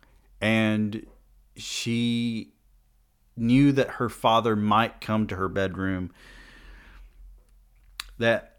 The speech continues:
she wore a nightgown without her underwear, sensing something would happen. Um, your, if that is your interpretation,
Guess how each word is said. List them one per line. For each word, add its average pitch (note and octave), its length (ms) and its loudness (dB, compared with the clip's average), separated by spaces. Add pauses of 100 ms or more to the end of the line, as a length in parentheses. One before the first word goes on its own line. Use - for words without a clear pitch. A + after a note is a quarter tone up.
(920)
she - 160 -6
wore F3 240 6
a D#3 40 2
nightgown C3+ 560 2
without G2 440 0
her A#2+ 400 0
underwear, E2+ 800 -2 (1500)
sensing D3+ 640 2
something A#2 480 0
would F#2+ 140 -4
happen. D#2 580 -10 (2000)
Um, G2+ 400 -2
your, C3+ 420 2 (180)
if A#2 180 -4
that C3+ 200 4
is A2 180 -4
your A#2 220 0
interpretation, G2+ 960 -6